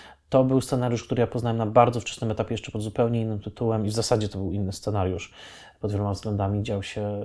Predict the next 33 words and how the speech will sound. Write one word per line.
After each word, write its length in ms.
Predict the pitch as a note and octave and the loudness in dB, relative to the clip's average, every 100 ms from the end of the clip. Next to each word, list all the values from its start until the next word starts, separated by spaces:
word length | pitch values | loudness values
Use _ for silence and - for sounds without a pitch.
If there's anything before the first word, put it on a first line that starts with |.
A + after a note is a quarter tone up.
| - - | -8 -8
chyba 120 | - | -10
w 60 | |
całości 300 | - G2+ - | -8 -10 -8
w 60 | A2+ | -6
Neapolu. 540 | G#2+ G2 - G2 G2+ A#2 - - - - - - | -4 -2 0 0 0 -6 -16 -20 -20 -20 -12 -10
W 60 | - | -4
każdym 300 | A2+ A#2 A#2+ | -2 2 4
razie, 360 | B2 B2 B2 A#2+ A#2+ A#2 A#2 | 4 6 6 8 8 6 4
e, 40 | G#2+ - _ _ _ | 2 -2 _ _ _
na 300 | - A#2+ A#2+ - - | -2 4 4 4 -10
wczesnym 760 | - - - D#3+ E3 D#3+ C#3+ | -18 -2 8 10 10 8 4
etapie 340 | B2+ - A#2 A2 | 4 4 4 2
ja 60 | |
to 100 | G#2+ | 0
przeczytałem 640 | G#2+ - - - C#3+ F#3 G3+ G3+ - - | -2 -8 -2 6 8 8 6 0 -14 -6
i 80 | C3+ | -4
później 540 | - G3+ F#3+ F#3+ F3+ | 6 8 8 8 6
widziałem 420 | D#3+ D3 E3 D#3+ D3+ | 4 6 8 8 6
takie 200 | - D3+ | 2 0
poszczególne 720 | D#3+ - C#3 C#3+ D#3 D3+ C#3+ | 0 0 0 4 4 6 8
ruchy, 580 | D3+ - - C#3+ C#3 C#3 - - - | 8 6 8 10 10 6 -6 -20 -20
które 240 | - C#3 | 0 4
doprowadziły 600 | C3 C3 C#3 B2+ B2 C3+ C3 | 4 4 2 2 2 2 4
do 120 | C3 | 4
jego 200 | B2 B2 | 6 4
ostatecznej 500 | A#2 B2+ C3 - C3 | 2 0 0 -2 2
realizacji. 640 | B2 A#2+ A#2+ B2+ C#3 - | 4 4 4 4 4 2
No 100 | D#3+ | 0
w 60 | - | 0
końcu 240 | C3 G#2+ | -2 -4
zobaczyłem 360 | B2 B2 - A#2+ | -2 -2 -2 -2
też 140 | A#2+ | -2
ten 180 | - A#2+ | -2 -2